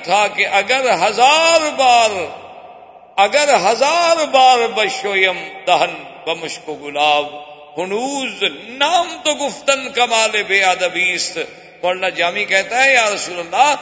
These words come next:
ہزار دفعہ اگر میں اپنے اس منہ کو عرق گلاب سے دھو کے تمہارا نام لوں، پھر بھی ڈر لگتا ہے کہیں بے ادبی نہ ہو جائے، میری گندی زبان سے نام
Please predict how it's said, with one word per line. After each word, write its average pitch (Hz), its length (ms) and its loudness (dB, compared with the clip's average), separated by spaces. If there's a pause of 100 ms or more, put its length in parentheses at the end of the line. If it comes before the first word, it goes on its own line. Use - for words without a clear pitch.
(300)
ہزار 269 380 2
دفعہ 302 500 0
اگر 285 280 2
میں 254 80 -2
اپنے 247 360 0
اس 214 140 0
منہ 226 320 -6
کو 226 140 -4
عرق 247 280 0 (160)
گلاب 277 340 2
سے 269 200 0
دھو 220 240 2
کے 220 120 -2
تمہارا 208 340 -2
نام 196 320 -2
لوں، 240 160 -6
پھر 285 160 -4
بھی 311 100 -2
ڈر 226 220 2
لگتا 196 420 0
ہے 190 80 2
کہیں 185 220 0
بے 175 160 0
ادبی 180 300 -4
نہ 180 60 -6
ہو 156 180 -4
جائے، 185 180 -2
میری 190 240 -4
گندی 190 220 -8
زبان 180 420 -8
سے 175 180 -10 (420)
نام 196 220 0